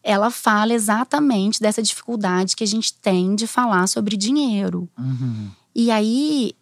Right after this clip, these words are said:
Speaker 1: é, a gente fala sobre muitos assuntos hoje, né? É,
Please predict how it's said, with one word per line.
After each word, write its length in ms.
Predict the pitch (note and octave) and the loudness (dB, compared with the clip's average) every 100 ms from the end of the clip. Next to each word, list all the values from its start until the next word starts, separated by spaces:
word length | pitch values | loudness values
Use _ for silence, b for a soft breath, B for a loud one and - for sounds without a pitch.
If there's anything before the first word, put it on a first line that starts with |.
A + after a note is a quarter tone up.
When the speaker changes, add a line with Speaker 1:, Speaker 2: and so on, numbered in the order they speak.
| _ - | _ -6
Speaker 1:
é, 560 | G#3 G3+ F#3+ F#3+ F#3 - | -4 -2 -2 -2 -4 -2
a 60 | |
gente 180 | G3+ B3 | 0 0
fala 180 | - G3+ | 0 0
sobre 200 | G3+ F#3+ | 0 -2
muitos 320 | F3+ F3 A#3+ | 0 0 0
assuntos 560 | A3+ F#3+ - E3 F#3 F#3+ | -2 -2 -2 -2 -2 -4
hoje, 300 | D3+ D3 F3 | -4 -4 -2
né? 280 | F3+ D#3 A#3 b b b b b b G3+ F3 | -2 -2 -4 b b b b b b -4 -2
É, 1120 | F3+ F3+ F3 E3+ E3+ F3 E3+ E3 D#3+ D3 - | -2 -2 -2 -2 -4 -6 -6 -6 -8 -10 -12